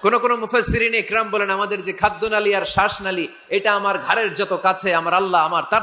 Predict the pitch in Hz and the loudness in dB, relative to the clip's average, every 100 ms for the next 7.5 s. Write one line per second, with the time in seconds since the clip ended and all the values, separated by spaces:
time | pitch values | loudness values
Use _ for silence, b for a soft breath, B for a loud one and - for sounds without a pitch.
0 | - 196 170 151 185 185 165 117 135 104 | 2 0 2 0 2 0 0 -2 -2 -4
1 | 95 - - - - - - - - - | -8 -14 -20 -18 -16 -14 -14 -16 -18 -20
2 | - - - - - - - _ - 165 | -20 -20 -20 -20 -20 -20 -20 _ -2 0
3 | 190 208 202 185 185 175 196 220 165 202 | 2 2 2 4 4 4 4 2 2 0
4 | 190 196 180 170 165 170 180 196 190 190 | 0 0 -2 0 0 -2 -2 0 2 4
5 | 196 165 175 175 170 170 185 190 180 131 | 2 2 2 2 2 2 2 4 4 2
6 | - - - 165 175 160 160 151 139 180 | -6 -18 -4 0 2 4 4 4 4 2
7 | 170 156 110 78 - | 4 4 4 0 -8